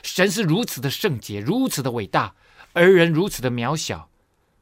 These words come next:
人又活在罪当中。所以呢，在旧约圣经摩西的那个时代，他们说人如果见到神的面，人会死啊。这是以色列人、犹太人他们一直深深认定的。所以呢，必须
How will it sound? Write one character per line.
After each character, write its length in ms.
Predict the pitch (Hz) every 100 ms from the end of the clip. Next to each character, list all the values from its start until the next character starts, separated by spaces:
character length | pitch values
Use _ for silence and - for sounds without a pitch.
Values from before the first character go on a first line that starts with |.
| _ _
人 180 | - 135
又 80 | 165
活 180 | - 131
在 100 | 151
罪 220 | - 147
当 220 | 113 107
中。 220 | 104 101 - _ _ -
所 180 | -
以 100 | 208
呢， 200 | 175 175 160
在 140 | - 190 - - -
旧 180 | - 208
约 100 | 202
圣 200 | 196 196
经 140 | 170 185
摩 180 | 156
西 140 | 190 202
的 100 | 180
那 80 | 185
个 100 | 160
时 180 | -
代， 200 | 139 156 - -
他 120 | 190
们 100 | 185
说 220 | 175 185 -
人 200 | 151 185
如 80 | 226
果 80 | 185
见 160 | 226
到 100 | 202
神 220 | 160 156
的 60 | 180
面， 220 | 196 185
人 120 | 147 151
会 100 | 190
死 220 | - 82
啊。 160 | - - _ _ _ _ _ _ _ _ _ -
这 80 | 180
是 180 | 190
以 80 | 147
色 140 | 131 196
列 160 | 185
人、 160 | 139 131 -
犹 160 | - 160
太 160 | 185 170
人 140 | 135
他 140 | 160
们 120 | 151 143 - -
一 180 | 226 190
直 220 | - 135
深 220 | - 170
深 280 | 160 156 147 _ _ _
认 380 | - 139 175 131
定 220 | 107 113
的。 140 | 87 80 _ _ _ _
所 180 | - 208
以 60 | 208
呢， 100 | 202
必 300 | - 247 208
须 220 | 180 208